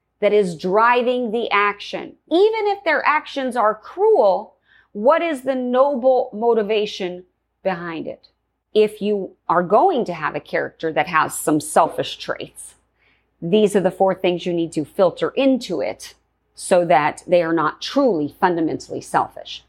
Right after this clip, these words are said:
Because at the end of the day, a truly fundamentally selfish character is not heroic, and it ain't gonna work. I hope that this has been helpful to you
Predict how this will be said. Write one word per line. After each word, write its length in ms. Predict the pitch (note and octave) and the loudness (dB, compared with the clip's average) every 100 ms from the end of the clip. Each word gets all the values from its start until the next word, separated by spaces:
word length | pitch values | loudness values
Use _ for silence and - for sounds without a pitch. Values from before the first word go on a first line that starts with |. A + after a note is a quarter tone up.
| _ _ - | _ _ -14
Because 280 | - D3 | -4 -2
at 100 | C3 | -2
the 160 | - - | -4 0
end 140 | E3 | 2
of 80 | A3+ | 2
the 40 | B3+ | 4
day, 460 | F#3+ C#3 C3+ C3+ - _ _ _ - | 2 2 -2 -8 -14 _ _ _ -6
a 120 | B2+ | -6
truly 500 | - - G3 G#3 G#3+ | -4 0 2 2 0
fundamentally 800 | - D#3 F#3 F#3+ F3 E3+ F3 F3 | 0 0 2 2 0 -4 -4 -4
selfish 680 | E3+ - D3+ D3+ - C#3+ - | -6 -2 -2 0 0 -2 0
character 640 | G#3+ D#3 - - F#2+ - _ | 2 2 0 -6 -10 -10 _
is 220 | E3+ D#3 | 0 2
not 320 | C#3+ C3 F#3 G3+ | 2 2 2 0
heroic, 520 | F#3 C3 - - - _ _ _ _ _ C3+ | -2 -4 -6 -10 -12 _ _ _ _ _ -4
and 160 | C3 | 0
it 100 | C3 | 2
ain't 300 | C3 D3+ - | 2 0 -2
gonna 240 | C#3 C#3 C3+ | -6 -4 -6
work. 200 | - - _ _ _ _ _ _ _ _ _ _ - | -10 -16 _ _ _ _ _ _ _ _ _ _ 0
I 140 | B3 | 0
hope 260 | G#3+ A3+ A3 | 2 0 0
that 140 | G3 | -2
this 160 | F3 - | -2 -2
has 120 | D#3+ | -4
been 200 | - D#3+ | 0 0
helpful 460 | C#3 D3+ - - C3+ | 0 -4 -4 -4 -6
to 240 | - D3+ | -6 -8
you 480 | C#3 C#3+ A2 G3 | -4 -2 0 -2